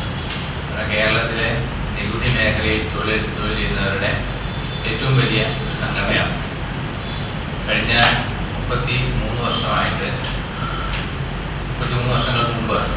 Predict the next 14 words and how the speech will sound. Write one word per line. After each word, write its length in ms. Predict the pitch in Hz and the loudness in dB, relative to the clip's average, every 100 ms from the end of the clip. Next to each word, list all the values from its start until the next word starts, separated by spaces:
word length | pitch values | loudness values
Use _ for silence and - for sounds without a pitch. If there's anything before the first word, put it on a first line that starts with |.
| - - | 0 0
എറണാകുളം 360 | 101 101 107 113 | 2 4 4 2
ജില്ലയിലെ 280 | 110 113 110 101 | 2 2 2 2
കളമശ്ശേരിയിൽ 680 | 101 104 - 117 113 113 113 - | 2 2 4 4 4 2 0 -2
രൂപം 260 | - 113 104 | -2 -2 -2
കൊണ്ട 160 | 104 101 101 101 | 0 0 0 0
ഈ 20 | - | 0
സംഘടന 380 | 98 95 - - - - - - - - | -2 -2 -2 -2 -2 -2 -2 -2 -2 -2
ഇന്ന് 220 | - - 127 127 - - - - | 0 2 4 2 0 -2 0 0
സംസ്ഥാനത്തെമ്പാടുമുള്ള 1200 | 123 - 117 101 - - 104 110 113 - 101 98 - - - - - - | 0 2 4 4 2 2 4 6 6 4 0 0 0 -2 -4 -4 -4 0
ചരക്ക് 380 | - - - 123 - | 2 2 2 2 2
സേവന 260 | - 107 107 110 | 4 2 2 0
നികുതി 260 | 110 - 104 101 | 0 -2 -2 -2
ഓഫീസുകൾ 480 | - - - - 135 135 139 | 0 2 2 2 0 0 0
കേന്ദ്രീകരിച്ച് 680 | 151 135 - 104 - - - | 0 0 0 0 0 0 0